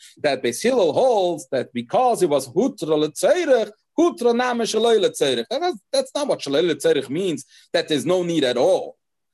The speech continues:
It means, that, says Tosfos, that there's no tzerich eichel nefesh. There's no need food-wise in the avodah, in the malacha.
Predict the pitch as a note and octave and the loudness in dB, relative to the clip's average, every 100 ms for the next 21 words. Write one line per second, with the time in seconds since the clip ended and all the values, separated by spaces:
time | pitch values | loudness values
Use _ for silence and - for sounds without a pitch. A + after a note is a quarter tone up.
0 | - _ _ - D#3+ G3+ E4+ E4 D4 C4 | -20 _ _ -2 0 2 4 4 4 2
1 | B3+ G#3+ - G#3 - - A3+ G#3+ - G#3+ | 0 -4 -4 -4 -4 -2 0 0 0 0
2 | G3+ - F#3 F3 F3 E3+ D3 F3+ B3+ B3 | 0 2 0 2 -2 -2 -2 2 2 2
3 | A3 F#3 E3+ C#3 - A#2 C3 F4+ F4+ - | 2 2 0 -2 -2 -4 0 0 0 0
4 | F3+ G2+ - - - _ _ _ _ C3+ | 0 0 -4 -8 -14 _ _ _ _ -6
5 | B2+ G#3 B3+ B3 B3+ G3+ - _ - F4+ | 0 2 2 2 0 -2 -6 _ 2 6
6 | F4+ E3+ D#3 B2 A2 G2+ - G#3 F3+ E3 | 6 2 0 -2 -6 -10 -4 0 0 2
7 | E3 D3+ C#3+ C3+ C#3+ A#2 B2+ F3+ D#3+ D3 | 0 0 -2 0 0 -2 -2 -2 0 0
8 | C#3+ A#2+ | 0 -2